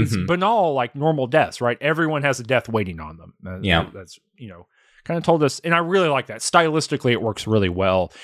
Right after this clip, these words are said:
Speaker 1: And you can feel, I think, some of the writerly impulses from, um, Gerald's Game and from, uh, Dolores Claiborne here.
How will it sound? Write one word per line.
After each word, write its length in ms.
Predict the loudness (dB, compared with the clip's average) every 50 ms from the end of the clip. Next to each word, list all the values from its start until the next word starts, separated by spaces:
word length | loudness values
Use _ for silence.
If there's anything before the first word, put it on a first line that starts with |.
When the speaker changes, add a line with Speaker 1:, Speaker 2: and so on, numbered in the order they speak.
| -16 -8
Speaker 1:
And 180 | -4 -2 0 0
you 80 | 0
can 220 | -2 -2 -4 -4 -4
feel, 1000 | -6 -10 -16 -8 -4 -4 -2 0 0 0 0 2 2 0 0 0 -2 -2 -6 _ _ _ _ _ _ _ _ _ _ _ -4
I 60 | -2
think, 220 | 0 0 0 0 0
some 200 | 0 0 2 2
of 60 | 2
the 80 | 0
writerly 580 | 0 0 4 4 4 4 2 0 -2 -4 -6 -4 -2
impulses 1000 | -2 0 0 -2 0 0 0 0 0 0 0 0 0 0 0 -2 -2 -4 -8 -12 -14 _
from, 800 | -18 -8 -2 0 2 2 2 0 -2 -4 -4 -6 -8 -10 -12 -16 _ _ -8
um, 640 | -6 -6 -4 -4 -4 -6 -6 -8 -10 -14 -18 -20 _ _ -20 -16 -8
Gerald's 440 | -2 0 0 2 2 0 -2 -4 -4
Game 460 | -2 0 0 0 -2 -4 -6 -8 -12 -14 _ -2
and 380 | 0 0 0 0 -2 -4 -8
from, 680 | -10 -6 -4 -2 0 0 -2 -2 -4 -6 -8 -10 -14 -16 _ _ _ _ _ _ _ _ _ _ _ -14
uh, 280 | -12 -12 -10 -10 -12 -10 -6
Dolores 380 | -2 0 2 2 0 0 -4
Claiborne 580 | -6 -2 0 2 2 2 0 -2 -8 -8 -10 -14
here. 360 | -14 -16 -16 -16 -16 -20 -20